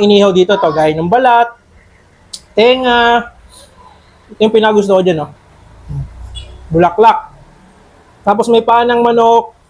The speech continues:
Tapos, syempre, di mawawala sa mga ihawan, itong isaw. O, try na natin.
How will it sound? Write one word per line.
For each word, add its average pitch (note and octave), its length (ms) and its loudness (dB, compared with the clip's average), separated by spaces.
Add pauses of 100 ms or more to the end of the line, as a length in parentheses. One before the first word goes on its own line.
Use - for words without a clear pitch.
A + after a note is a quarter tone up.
Tapos, G3 400 0
syempre, A3 400 0
di G3 80 0
mawawala G#3 560 2
sa G#3+ 80 -8
mga G#3 240 -2
ihawan, F3 480 0 (560)
itong G3 320 -2
isaw. D#3+ 400 -2 (280)
O, F#3+ 160 2
try G3 160 0
na F#3+ 80 0
natin. F3 400 0